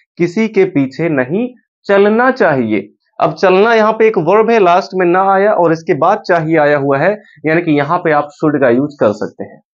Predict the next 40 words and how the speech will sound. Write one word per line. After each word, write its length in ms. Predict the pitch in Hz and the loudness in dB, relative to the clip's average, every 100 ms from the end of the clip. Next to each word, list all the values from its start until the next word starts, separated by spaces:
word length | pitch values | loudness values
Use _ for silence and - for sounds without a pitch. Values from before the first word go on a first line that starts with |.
| _ _ _ _ _ _ _ - | _ _ _ _ _ _ _ -4
तो 60 | |
कैसे 320 | 160 190 190 226 | -2 -2 0 0
इसको 180 | 226 | 0
ट्रांसलेट 420 | 214 185 185 202 208 | -2 -2 0 0 2
करेंगे? 300 | 220 226 247 | 2 2 0
सबसे 320 | 214 214 247 | -2 -2 -2
पहले 220 | 240 226 | 0 0
इसमें 220 | 220 214 | -2 -4
सब्जेक्ट 440 | 214 226 139 - 220 | -2 -2 -2 -2 -2
लिखना 240 | 214 214 | -2 2
होगा। 240 | 208 208 214 | 2 0 -2
सब्जेक्ट 460 | 170 139 190 202 | -2 -2 -4 -2
यहाँ 140 | 190 185 | -2 0
पे 120 | 185 | -2
क्या 200 | 190 190 | -2 0
है? 120 | 262 330 _ _ _ | 0 -2 _ _ _
हमें। 340 | - 175 151 107 - _ _ _ - | -4 0 -2 -4 -14 _ _ _ -4
तो 100 | 135 139 | -4 -2
हमें 220 | 165 214 226 | 0 0 0
के 60 | |
लिए 100 | 214 | 0
यहाँ 140 | 190 185 | 2 0
पे 120 | 180 | -2
हो 80 | 156 | 0
जाएगा 360 | 143 135 131 117 | 0 0 0 -2
we, 160 | 151 214 214 - _ _ - | -4 -6 -8 -12 _ _ -2
और 260 | 160 165 | 0 0
इसके 240 | 208 208 247 | -4 -2 0
बाद 240 | 214 202 | 2 2
हम 160 | 185 208 | 0 0
as 200 | 156 147 | -2 0
a 100 | 165 | 0
helping 340 | 180 196 240 202 | 0 -2 -2 0
verb 200 | 196 170 | 0 0
यूज़ 200 | 185 185 | -2 0
करेंगे 240 | 175 175 170 | -2 0 0
यहाँ 160 | 160 | 0
पे 160 | 156 143 | -2 -6
शुड 320 | - 196 202 | -2 -2 -2
का, 180 | 185 | 0